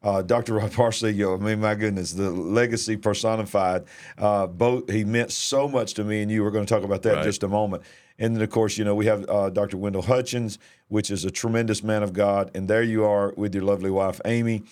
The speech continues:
Speaker 2: Yes.
Speaker 1: So tell us real quick, um, how did you become a part of what God is doing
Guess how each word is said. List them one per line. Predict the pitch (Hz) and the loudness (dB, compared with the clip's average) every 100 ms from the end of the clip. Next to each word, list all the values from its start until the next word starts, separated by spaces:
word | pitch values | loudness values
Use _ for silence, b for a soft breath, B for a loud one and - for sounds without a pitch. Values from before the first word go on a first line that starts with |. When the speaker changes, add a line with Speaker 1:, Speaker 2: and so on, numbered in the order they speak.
| B B | B B
Speaker 2:
Yes. | 78 67 - | -14 -10 -6
Speaker 1:
So | - 123 | -2 -2
tell | 104 - 147 151 | -2 0 2 2
us | 143 | 2
real | 131 135 | 0 0
quick, | - 123 113 110 - b b b | 2 2 2 0 -12 b b b
um, | 107 101 98 90 - - | 2 2 0 -4 -12 -4
how | 117 131 | 2 2
did | 127 95 | 2 -2
you | 117 117 110 82 | 0 0 0 -2
become | 104 - 110 | -4 -2 0
a | 104 | 0
part | - 117 113 104 - | 2 2 4 2 0
of | 107 104 87 | 0 0 2
what | 107 101 95 | 0 0 0
God | 110 110 | 0 0
is | 104 80 | -2 -4
doing | 98 113 98 92 | 0 2 2 -2